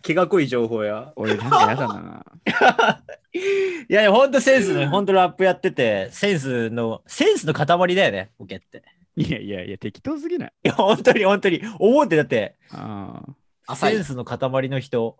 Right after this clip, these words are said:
Speaker 1: あと、
Speaker 2: いや、
Speaker 1: イベントとかもやってんじゃん。
Speaker 2: でもありがたく。イベントやってますね。まあ、最近、まあ、
Speaker 1: だから、
Speaker 2: ちょっとこういう状況であれだけど。
Speaker 1: 人望もあって。
Speaker 3: うん。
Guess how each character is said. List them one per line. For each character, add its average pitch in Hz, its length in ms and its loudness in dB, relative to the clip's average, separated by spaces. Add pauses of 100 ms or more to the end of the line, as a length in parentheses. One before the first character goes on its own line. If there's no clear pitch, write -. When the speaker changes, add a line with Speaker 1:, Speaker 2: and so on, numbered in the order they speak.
Speaker 1:
あ 131 120 -4
と、 127 200 0
Speaker 2:
い 123 40 0
や、 120 60 4
Speaker 1:
イ - 40 4
ベ - 120 6
ン 110 40 4
ト 113 100 6
と 120 80 6
か 175 60 4
も 135 60 2
や 123 100 4
っ 101 40 -2
て 139 120 0
ん 120 60 -6
じ 104 100 -2
ゃ 87 60 0
ん。 - 20 -6
Speaker 2:
で 69 60 -10
も - 40 -20
あ - 20 -20
り - 20 -20
が - 0 -
た - 540 -20
く。 - 20 -20
イ 135 60 -6
ベ 139 80 0
ン - 20 -2
ト 123 60 -2
や 113 40 0
っ - 40 -8
て 123 60 -10
ま 120 100 -4
す - 100 -12
ね。 90 140 -12 (220)
ま - 80 -10
あ、 - 40 -6
最 175 140 -4
近、 170 100 -2
ま 156 80 0
あ、 - 40 2
Speaker 1:
だ 113 40 0
か 107 80 0
ら、 101 60 0
Speaker 2:
ち - 0 -
ょ - 20 -2
っ - 20 -4
と 104 60 -8
こ 101 80 -4
う - 20 -4
い 104 40 -6
う 98 40 -14 (200)
状 107 80 -8
況 104 40 -6
で 104 60 -10
あ 101 40 -8
れ 98 60 -10
だ 101 80 -10
け 98 100 -14
ど。 - 200 -16
Speaker 1:
人 135 320 -2
望 139 220 0
も 127 120 -6
あ 117 40 -4
っ - 60 -20
て。 - 360 -16 (100)
Speaker 3:
う 123 60 -4
ん。 120 640 -6